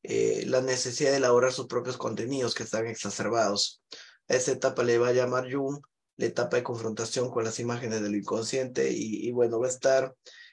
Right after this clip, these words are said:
eh, muy ligada, muy asociada a esta etapa a toda la producción que él hizo en relación al Libro Rojo,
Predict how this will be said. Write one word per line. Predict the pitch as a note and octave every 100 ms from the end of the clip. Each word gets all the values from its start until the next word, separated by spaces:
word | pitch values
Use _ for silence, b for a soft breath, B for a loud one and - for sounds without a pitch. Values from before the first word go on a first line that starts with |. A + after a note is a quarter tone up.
| B
eh, | - A#2 A2 A2+
muy | C#3 E3 F3+
ligada, | C#3 B2+ C3+ C3 B2
muy | C3
asociada | C3 B2+ A#2 - B2+ A#2+
a |
esta | A#2+ A#2
etapa | A2 A#2 A#2 A#2+ A#2 - B _ -
a | A2
toda | - B2+
la | B2+
producción | - A#2 A2+ - B2 B2
que | A#2
él | B2
hizo | B2 -
en | A2
relación | A2 A2 - A#2+
al | A#2
Libro | A#2 A#2 A2+
Rojo, | B2+ C3+ B2 - -